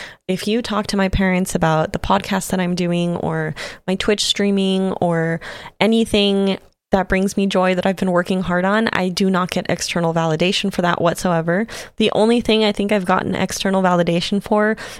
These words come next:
is finishing college, because that's what they wanted me to do. So that's pretty much the only thing that I get validation for, because that's, you know, it was in their plan, um, which is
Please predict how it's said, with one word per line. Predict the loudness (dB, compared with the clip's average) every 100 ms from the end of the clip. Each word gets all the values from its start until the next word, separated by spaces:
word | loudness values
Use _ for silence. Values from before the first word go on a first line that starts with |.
| -2
is | 0 0
finishing | 0 0 2 2 0
college, | 2 2 2 0
because | -4 -2 -2 0
that's | 0 0 -2
what | -2
they | 0 0
wanted | 0 0 0 0
me | 0
to | 0 0
do. | 2 2 -2 -8 _ _ _ _ _ _ _ -14 -12
So | -4 -2
that's | -2 -2
pretty | 2 2
much | 2 0
the | 0 2
only | 4 2
thing | 2 2
that | 4
I | 2
get | 2 0
validation | 2 2 2 0 -2 -2 -2
for, | 0 2 0 -4 -14 -18 _
because | -4 2 4 4 2 -2
that's, | 0 2 0 -6 -8 -10 -10 -14 _ _
you | 0
know, | 2
it | 2
was | 2
in | 0
their | 0 -2
plan, | -4 -4 -6 -8 -12 -18 -18 -20 _
um, | 0 2 0 -4 -4
which | -2 0
is | 0 -2 -6 -10